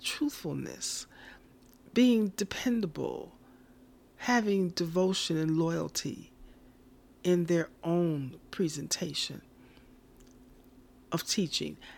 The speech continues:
and then always having an open mind, because no one has all the answers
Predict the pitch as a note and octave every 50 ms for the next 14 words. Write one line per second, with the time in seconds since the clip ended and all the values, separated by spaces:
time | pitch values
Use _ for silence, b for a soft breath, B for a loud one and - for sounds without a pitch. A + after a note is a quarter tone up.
0 | B B G#3 G#3 G#3+ A3+ B3+ C4 C4 B3+ - - G#3 G#3+ G#3 G3+ G3+ G3 G3 -
1 | - F#3+ F3+ E3+ F3 E3+ E3 E3 - - - D#3 D3+ - - E3 D#3 - D#3 D3
2 | D3+ D3 C#3+ C3+ C3 C#3 C#3 C#3 C#3 C#3 C#3 - - - - - - B B B
3 | B B B B B B - - - - - - A3 - - A#3+ A3 G3 G3 F#3
4 | - - - G3+ A3+ A#3 A#3+ A#3 A3 G#3 G3 F#3+ G3+ F#3+ E3 D3+ F3+ F3 E3 E3+
5 | E3 E3 E3+ D#3+ D#3+ D#3+ D#3+ D#3+ D#3+ - - E3+ D#3+ D#3+ D#3+ D#3